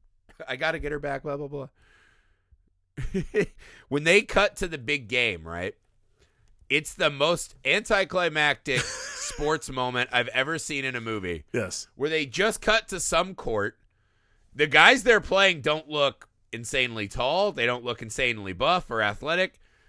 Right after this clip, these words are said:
Speaker 1: They're just two normal dudes, right?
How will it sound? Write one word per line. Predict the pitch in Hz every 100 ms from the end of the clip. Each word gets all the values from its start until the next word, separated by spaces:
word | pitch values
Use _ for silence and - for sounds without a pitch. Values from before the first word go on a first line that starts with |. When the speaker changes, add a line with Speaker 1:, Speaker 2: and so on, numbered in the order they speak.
| _
Speaker 1:
They're | 151 180
just | 185 165 - _ _ -
two | - 180 208
normal | 185 180 180 170
dudes, | 139 127 82 - - - _ _ _ _ _ _
right? | 120 165 185